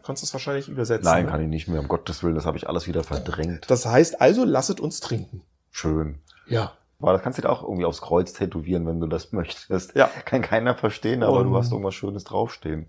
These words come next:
Speaker 1: Genau. Nicht zu verwechseln übrigens, und jetzt muss ich mal richtig klugscheißen,
Speaker 2: Um Gottes Willen.
Speaker 1: mit, es gibt auch ein Studentenlied von Goethe, das da heißt Ergo Bibamus aus dem Jahr achtzehnhundertzehn.
Speaker 2: Guck an.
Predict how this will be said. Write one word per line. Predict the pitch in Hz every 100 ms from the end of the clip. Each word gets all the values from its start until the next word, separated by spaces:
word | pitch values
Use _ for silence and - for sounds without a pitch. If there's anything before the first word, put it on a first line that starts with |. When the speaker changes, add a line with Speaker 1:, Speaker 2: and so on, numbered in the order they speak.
| -
Speaker 1:
Genau. | 127 - -
Nicht | 190 220 -
zu | 214
verwechseln | 202 208 - 160
übrigens, | 147 143 180
und | - 120
jetzt | -
muss | 135 120
ich |
mal | 117
richtig | 147 - 131 - -
klugscheißen, | 208 - 110 120 180
Speaker 2:
Um | 214
Gottes | - - - 143
Willen. | 107 78
Speaker 1:
mit, | 82 _ -
es | -
gibt | - - -
auch | -
ein | 131 139 139 143
Studentenlied | - 151 139 202 233 156 180 -
von | - 135 147 - _ -
Goethe, | 190 254 101 104 - -
das | 127 -
da | 110 107
heißt | 107 104 -
Ergo | 135 113 107 107
Bibamus | 120 117 107 101 110 - -
aus | 113 -
dem | 113
Jahr | 107
achtzehnhundertzehn. | 110 - 110 110 104 - 110 120 - _ -
Speaker 2:
Guck | - - -
an. | 76 73